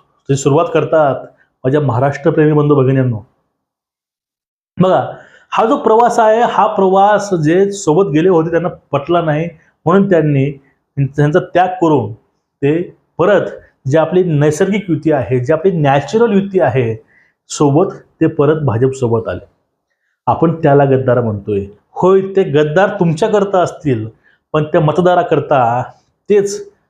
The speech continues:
खरे आहेत. ते मतदारासाठी ते गद्दार नाहीत, गद्दार हे तुम्ही आहात त्यांच्यासाठी. या ठिकाणी जे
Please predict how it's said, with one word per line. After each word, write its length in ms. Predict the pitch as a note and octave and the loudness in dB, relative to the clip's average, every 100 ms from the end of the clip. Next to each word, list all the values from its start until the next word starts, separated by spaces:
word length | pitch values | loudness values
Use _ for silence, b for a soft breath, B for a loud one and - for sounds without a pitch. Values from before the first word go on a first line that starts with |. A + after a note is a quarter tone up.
| _ - | _ -6
खरे 220 | C#3+ C3 | -2 0
आहेत. 280 | A2+ F#2 G2 _ _ _ _ _ - | -2 -8 -16 _ _ _ _ _ -2
ते 80 | E3 | 0
मतदारासाठी 1500 | C#3+ C#3 C#3 C#3+ D#3 E3 C#3+ - - - F3+ F#3 C3+ C#3 - _ - | 2 0 0 2 2 -2 -8 -18 -8 -4 -2 -2 -2 -6 -16 _ -6
ते 40 | |
गद्दार 420 | C3+ B2+ A#2+ C3 B2+ | 0 0 2 0 2
नाहीत, 400 | B2+ A2 C#3+ B2 | 0 0 0 -2
गद्दार 300 | A2+ C#3 C3+ | 0 0 2
हे 120 | D#3 | 0
तुम्ही 380 | D#3 - F3 F#3+ | -2 -2 2 4
आहात 300 | D#3 C3 E3+ - B B - | 2 0 -2 -6 B B -4
त्यांच्यासाठी. 560 | E3 D3 C#3+ - F2+ - _ _ _ _ _ _ _ _ _ _ _ _ _ _ - | -2 0 -2 -4 -8 -12 _ _ _ _ _ _ _ _ _ _ _ _ _ _ -2
या 80 | A#3 | 0
ठिकाणी 600 | A#3+ B3 A#3+ A#3+ C4 A#3 D3 C#3+ | 0 0 0 0 0 -2 -2 0
जे 580 | D#3 A3 A#3+ A3 - | 2 4 2 0 -4